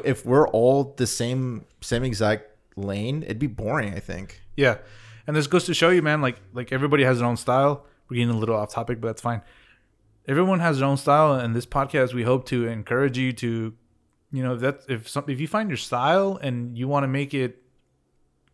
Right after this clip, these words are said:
Speaker 2: into the, you know, big money, uh, realm, just keep at your style. There's somebody
Speaker 1: You're not for
Speaker 2: Good.
Speaker 1: everyone,
Speaker 2: Yeah,
Speaker 1: but
Speaker 2: you're not for
Speaker 1: someone
Speaker 2: everyone.
Speaker 1: will want your services.
Speaker 2: But someone will want your services
Speaker 1: And
Speaker 2: and
Speaker 1: your
Speaker 2: pay you.
Speaker 1: look, your style.
Speaker 2: Yeah,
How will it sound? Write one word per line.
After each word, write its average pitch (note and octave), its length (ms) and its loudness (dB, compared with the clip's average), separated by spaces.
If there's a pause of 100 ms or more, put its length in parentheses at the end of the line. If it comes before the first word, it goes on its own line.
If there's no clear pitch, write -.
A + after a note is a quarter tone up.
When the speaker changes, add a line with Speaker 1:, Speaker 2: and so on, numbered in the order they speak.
(440)
Speaker 2:
into A#2+ 540 -4
the, G#2+ 580 -2
you A#2+ 80 -2
know, A2+ 140 -2
big B2+ 260 -2
money, C#3+ 300 2 (680)
uh, G#2+ 160 -6
realm, C3+ 320 0 (360)
just - 160 -10
keep F#3+ 160 -4
at F3+ 40 2
your D3 100 0
style. D3+ 280 4
There's C3+ 140 -2
somebody D3+ 460 -2 (880)
Speaker 1:
You're A#2 80 0
not D3 140 4
for E3+ 80 4
Speaker 2:
Good. B2 80 6
Speaker 1:
everyone, G#2+ 260 0
Speaker 2:
Yeah, G2+ 40 -10
Speaker 1:
but A2+ 160 4
Speaker 2:
you're B2+ 100 0
not D#3+ 140 4
for D#3 140 6
Speaker 1:
someone F3 300 6
Speaker 2:
everyone. B2+ 60 4
Speaker 1:
will C3 160 4
want A2+ 260 2
your A2 300 -2
services. F#2 720 -4 (200)
Speaker 2:
But B2 200 -2
someone C#3+ 440 0
will C#3 260 4
want C#3 240 0
your A#2+ 120 -2
services A#2 380 -4
Speaker 1:
And A2+ 80 0
Speaker 2:
and A2 80 -4
Speaker 1:
your A2 100 4
Speaker 2:
pay C#3 80 4
you. C3+ 60 4
Speaker 1:
look, B2+ 260 6
your G#2+ 160 -6
style. A2 500 -2
Speaker 2:
Yeah, C3+ 160 2